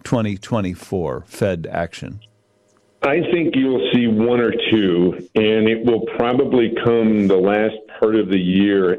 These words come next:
Speaker 2: and most likely after the election. There's going to be a, a very high amount of sensitivity around the Fed cutting interest rates ahead of the election, uh, and people pointing fingers that it's a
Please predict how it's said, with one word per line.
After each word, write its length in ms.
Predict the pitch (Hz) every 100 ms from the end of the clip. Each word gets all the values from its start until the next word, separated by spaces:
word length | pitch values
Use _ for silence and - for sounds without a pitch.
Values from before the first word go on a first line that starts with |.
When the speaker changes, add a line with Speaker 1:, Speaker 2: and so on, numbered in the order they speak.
| -
Speaker 2:
and 440 | 107 101 101 104
most 320 | 117 151 143 123
likely 680 | 113 123 123 120 110 101 -
after 440 | 104 110 110 113 98
the 140 | 98
election. 680 | 92 92 95 - - - - -
There's 340 | 98 98 101
going 220 | - 113
to 80 | 110
be 200 | 113 104 - - 107
a, 120 | 92 90 104 95 -
a 100 | 92 92 95
very 280 | 113 135 135
high 360 | - 120 117
amount 460 | 113 101 101 98 101
of 60 | 87
sensitivity 760 | 107 101 90 - 101 98 95 90
around 720 | 92 85 92 95 95 95 92 - - _ -
the 80 | 113 -
Fed 400 | 104 101 98 - -
cutting 300 | 113 110 107
interest 360 | 104 92 95 -
rates 240 | 95 85
ahead 320 | 90 - 101 98
of 100 | 92
the 100 | 92
election, 680 | 87 90 - - 95 87 - - - _
uh, 200 | 90 87 -
and 420 | 101 92 92 85 - _ _ _ -
people 460 | 98 107 98 - 101 - -
pointing 420 | 120 117 110 101 -
fingers 380 | 110 101 98 92
that 200 | 95 90 107
it's 240 | 98 -
a 120 | 95